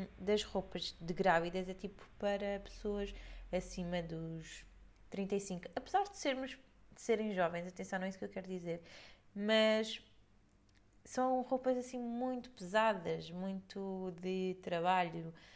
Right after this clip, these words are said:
pouco de dia a dia, tipo, algo mais cool e diferente, se vocês souberem. Eu não, às tantas tenho que ir gastar imenso dinheiro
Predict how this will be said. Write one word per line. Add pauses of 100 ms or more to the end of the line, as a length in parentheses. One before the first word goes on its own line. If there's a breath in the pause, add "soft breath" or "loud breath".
(300 loud breath)
pouco
de
dia
a
dia, (1300 soft breath)
tipo, (260)
algo
mais (360)
cool
e
diferente,
se
vocês
souberem. (260)
Eu
não, (140)
às
tantas
tenho
que
ir
gastar
imenso
dinheiro